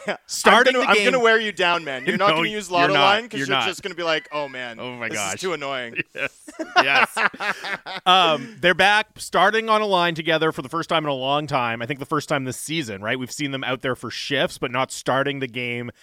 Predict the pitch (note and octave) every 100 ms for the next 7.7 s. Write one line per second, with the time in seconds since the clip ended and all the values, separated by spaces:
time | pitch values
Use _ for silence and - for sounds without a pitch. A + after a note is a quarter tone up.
0 | _ _ - C#3 C3+ C3 B2 B2 C#3 D#3
1 | C#3 D#3+ D3 - - _ _ _ _ _
2 | - F3 F3+ G3+ F#3 G#3+ A#3+ - E3+ F3+
3 | E3 - E3+ D3+ C#3+ G#2+ - D3+ E3+ D3+
4 | C3+ A#2 A#2 B2 D3+ - F3 G3+ - -
5 | F#3 F3+ - C#3+ D3+ A#2+ C#3 A#2+ D3 E3
6 | G3 C#3+ B2 E3 D#3 A#2+ D3 C#3 C3 B2+
7 | B2+ - C3+ B2+ B2 A#2+